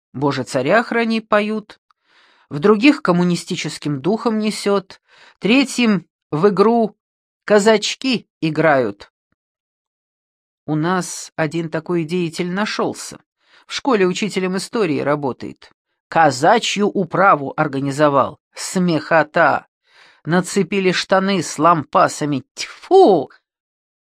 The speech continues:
А сколько у него в управе человек? Не человек, а идиотов. Пять. А если вам с ними объединиться? Ведь в чем-то ваши взгляды совпадают.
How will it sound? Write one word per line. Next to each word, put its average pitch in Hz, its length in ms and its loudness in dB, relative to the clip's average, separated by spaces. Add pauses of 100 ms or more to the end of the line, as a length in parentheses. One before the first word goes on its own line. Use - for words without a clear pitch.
(600)
А 196 120 2
сколько 262 380 -2
у 233 80 -2
него 214 260 0
в 180 80 0
управе 180 380 2
человек? 175 640 0 (420)
Не 180 240 -2
человек, 208 520 2
а 190 100 4
идиотов. 160 840 0
Пять. 185 480 2 (1400)
А 143 100 -6
если 185 320 -4
вам 180 340 0
с - 160 -10
ними 151 320 -4
объединиться? 143 760 -6 (680)
Ведь 151 240 -6
в - 80 -14
чем-то 160 360 -4
ваши 156 260 -2
взгляды 160 500 -2
совпадают. 214 840 0